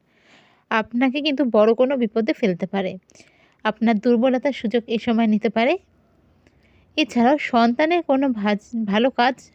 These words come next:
আজকে কিন্তু আপনার জন্য বেশ সুনাম অর্জনের একটা ব্যাপার থাকছে। ব্যবসায় সমস্যা থাকতে পারে,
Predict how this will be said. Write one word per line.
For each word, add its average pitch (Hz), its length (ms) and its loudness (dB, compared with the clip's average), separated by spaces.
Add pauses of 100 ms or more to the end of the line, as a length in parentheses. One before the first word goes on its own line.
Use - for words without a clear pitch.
(120)
আজকে 311 320 -2
কিন্তু 254 240 -4
আপনার 226 400 -2
জন্য 240 240 -4 (600)
বেশ 254 160 2
সুনাম 247 400 2
অর্জনের 240 400 0
একটা 294 260 0 (280)
ব্যাপার 196 340 -2
থাকছে। 185 460 -8 (1040)
ব্যবসায় 233 420 0
সমস্যা 226 500 0
থাকতে 208 360 -4
পারে, 226 240 0